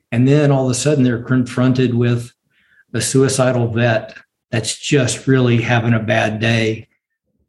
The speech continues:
that forces them to, to shoot. And, you know, we never signed up to take a guy who's in pain out. That's not,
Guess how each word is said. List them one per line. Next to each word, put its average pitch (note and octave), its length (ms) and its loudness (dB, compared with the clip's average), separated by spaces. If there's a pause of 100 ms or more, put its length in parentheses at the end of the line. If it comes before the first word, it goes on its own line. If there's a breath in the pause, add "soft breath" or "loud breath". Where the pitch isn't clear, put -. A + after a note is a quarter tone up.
that - 360 -4
forces C#3+ 500 2
them C3 320 4
to, B2+ 460 -2
to B2+ 120 0
shoot. - 440 -4 (720)
And, A2+ 580 2 (380)
you - 120 -8
know, G#2 60 -6
we A2 160 0
never D3 240 2
signed A2 380 -2
up - 280 -4 (720)
to B2 120 0
take B2+ 240 0
a B2 60 0
guy A#2 280 2
who's A#2 220 4
in G2+ 200 -2
pain C#3 400 0
out. C#3 400 -6
That's - 260 -2
not, B2+ 340 -2